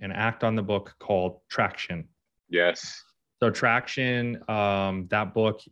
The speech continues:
Speaker 1: um, he is talking about what he calls the entrepreneurial operating system. So E O S is what you'll hear people talk about. "Oh, do you run on E O S?" That's what
Speaker 2: Mm-hmm.
Speaker 1: they're talking about. It's all from the book Traction. It is, like,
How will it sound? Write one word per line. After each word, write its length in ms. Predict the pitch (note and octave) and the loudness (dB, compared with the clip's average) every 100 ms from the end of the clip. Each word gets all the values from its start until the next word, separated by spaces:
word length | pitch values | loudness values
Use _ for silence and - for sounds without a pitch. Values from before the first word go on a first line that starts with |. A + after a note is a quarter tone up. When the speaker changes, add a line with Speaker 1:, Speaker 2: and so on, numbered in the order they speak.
| _ | _
Speaker 1:
um, 320 | A2 G#2 G2+ | -10 -8 -8
he 340 | G#2 - A2+ G#2+ | -10 -8 -4 -2
is 180 | G2+ G2 | -2 -2
talking 360 | - G2+ G#2+ | -4 -4 -4
about 200 | G2+ F#2+ | -2 -2
what 120 | F2 | -4
he 120 | F#2 A2+ | -4 -6
calls 380 | - G#2 G2 | -2 -2 -4
the 240 | - F#2+ F#2+ | -6 -6 -6
entrepreneurial 920 | - G#2 A2 - G#2+ G2+ G2 G2 F#2 | -6 -8 -8 -6 -4 -2 0 0 -2
operating 500 | G2+ G2 G#2 G2+ G2+ | -2 -2 -2 -2 -2
system. 640 | - G#2+ - G#2 G2 G2 G2 | -4 -6 -4 -4 -2 -2 -4
So 160 | - - | -8 -2
E 140 | A#2 | 2
O 140 | A2+ G#2 | 4 4
S 280 | G2+ G#2 - | 2 0 -4
is 140 | G2 | -6
what 100 | F#2 | -4
you'll 140 | G2+ G#2 | -2 -2
hear 140 | G#2 | -4
people 200 | - F#2+ | -6 -8
talk 240 | - G2+ | -4 -4
about. 200 | G2+ G2 - | -2 -4 0
"Oh, 100 | A#2+ | 0
do 140 | G#2 | 2
you 120 | G#2+ | 2
run 180 | A2+ A2 | 2 2
on 140 | A2+ G#2 | 0 -2
E 140 | G#2+ | -2
O 140 | A2 G2+ | -2 -2
S?" 260 | A2 - - - - - _ | -4 -6 -12 -20 -20 -20 _
That's 160 | A2 A#2 | 0 2
what 60 | |
Speaker 2:
Mm-hmm. 40 | G#2 | 2
Speaker 1:
they're 100 | G#2+ | 2
talking 320 | A2+ G2+ A2 | 2 0 0
about. 280 | G#2 G#2 G#2+ | 0 0 -2
It's 120 | - | -2
all 160 | - A#2+ | 4 4
from 160 | B2 C3 | 4 0
the 60 | |
book 180 | A#2+ B2 | 0 -2
Traction. 640 | - A2+ G#2+ - A#2 A2 - _ _ _ - | 0 0 0 -4 -6 -6 -10 _ _ _ 2
It 160 | C3 | 4
is, 280 | C3+ C3 A#2 | 6 4 4
like, 400 | B2 A2 G2+ - | 4 4 2 -4